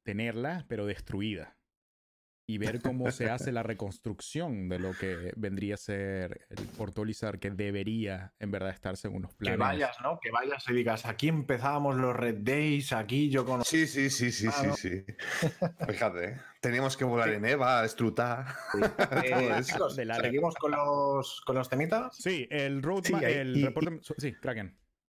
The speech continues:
Speaker 4: No, no, no, que iba solamente a comentar rapidito que incluso ya ahí están, eh, tratando de hacer un change dot org de,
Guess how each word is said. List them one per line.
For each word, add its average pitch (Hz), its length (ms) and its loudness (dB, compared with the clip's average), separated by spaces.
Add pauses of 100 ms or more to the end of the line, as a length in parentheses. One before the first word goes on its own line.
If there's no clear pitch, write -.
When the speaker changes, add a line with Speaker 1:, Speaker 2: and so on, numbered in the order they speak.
(800)
Speaker 4:
No, 185 300 4
no, 185 160 2
no, 160 220 0
que 131 80 4
iba 135 180 2
solamente 147 300 2
a - 20 0
comentar 127 240 2
rapidito 135 340 2
que 117 280 0
incluso 143 420 2
ya 156 220 4
ahí 151 200 2
están, 135 720 2
eh, 104 480 2
tratando 107 300 0
de 113 60 0
hacer 117 180 2
un 123 140 2
change 120 340 0
dot 113 220 0
org 113 320 0
de, 101 440 2